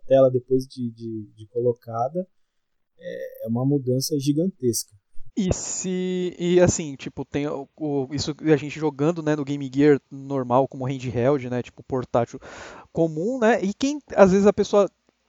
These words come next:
Speaker 2: gosta do console, mas não quer jogar, tipo, num portátil, existe a opção que é voltada, inclusive, pro podcast aqui, que é o mod R G B pro Game Gear, né? Pode até parecer só estranho assim, mas, porra, como é que eu vou fazer um mod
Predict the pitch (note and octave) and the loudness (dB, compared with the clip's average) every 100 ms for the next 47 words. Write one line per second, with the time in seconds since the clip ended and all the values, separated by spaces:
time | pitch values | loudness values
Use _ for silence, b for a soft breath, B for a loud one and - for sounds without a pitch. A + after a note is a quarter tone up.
0 | _ _ D#3+ F3+ G#3+ B3+ A#3+ A3+ G#3+ G#3 | _ _ -4 6 6 6 2 0 -6 -6
1 | F#3+ - F3 E3 E3 E3 A#3+ B3 G#3+ G3+ | -6 2 2 4 0 2 4 6 6 6
2 | F#3 F#3 - F3+ F3+ F3+ F3 D#3+ - F#3+ | 6 6 2 -12 -4 0 0 2 6 8
3 | D4+ - D#3 B B B B B _ - | 6 2 -10 B B B B B _ 8
4 | G#3 E3 A#3 - C#4 C#4 - - A3+ - | 8 8 4 6 4 4 -2 -2 -2 -4
5 | _ F#3+ G#3+ B3 A3 - _ _ _ - | _ -4 0 0 -2 -10 _ _ _ 6
6 | G#3+ G3 A3 - G3 G3+ F3 F3+ A3 F#3+ | 8 8 8 10 10 8 -2 -2 -2 2
7 | G3+ F3 - - E3 E3 - D#3+ F3 - | 2 2 -2 2 4 4 6 8 8 6
8 | - A3 - A3+ G#3 G#3 A3+ C4+ F#3 A3 | 0 0 2 2 4 4 4 6 8 10
9 | D4+ D#4 - D#3 D#3+ A#3 D4 b b b | 10 8 4 6 8 8 2 b b b
10 | G#3+ G#3+ C4+ C#4+ G3 D#3+ D#3+ - D#3+ D#3 | 2 2 2 6 8 8 6 2 2 4
11 | F3 F3+ - G#3+ A#3 - A#3 G#3 F#3 F3 | 6 6 6 4 6 4 2 0 -2 -4
12 | - F#3 F#3 - F3 F3 F3 E3 - D3+ | 4 4 4 2 0 2 0 -2 -2 -4
13 | - D#3 A3+ A3 - G3+ G#3 G#3 G3 F3 | -2 -4 -2 -2 0 0 0 -4 0 8
14 | F#3 F#3 | 8 8